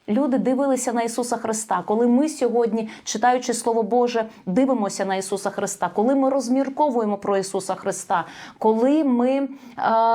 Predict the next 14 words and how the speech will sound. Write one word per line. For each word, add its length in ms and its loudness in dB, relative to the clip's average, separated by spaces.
віримо 440 0
в 120 -2
Ісуса 340 0
Христа, 580 0
ми 180 2
маємо 360 0
це 180 -2
знати, 560 -2
що 220 -4
Ісус 320 0
Христос 760 -2
є 240 2
сяйво 800 0
слави 680 2